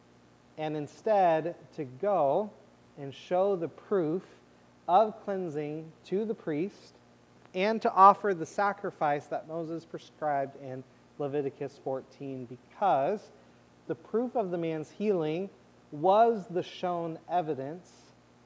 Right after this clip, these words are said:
of his physical restoration and newfound state of cleanness. And in this way, I see Jesus linking this man's testimony of healing with that Jewish process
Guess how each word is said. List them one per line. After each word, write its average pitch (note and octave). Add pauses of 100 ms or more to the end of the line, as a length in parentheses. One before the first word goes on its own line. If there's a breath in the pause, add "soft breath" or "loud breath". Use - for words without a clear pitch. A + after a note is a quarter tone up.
(340)
of F3+
his F3
physical G3
restoration D#3
and C#3
newfound E3
state D#3
of B2+
cleanness. B2 (1800 soft breath)
And E3+
in F3
this A#3
way, G3
I E3+
see G#3+ (420)
Jesus G#3
linking G#3
this G3+
man's G3+ (220)
testimony G#3+
of D#3+
healing F3
with G3 (600 loud breath)
that E3
Jewish G3+ (180)
process G3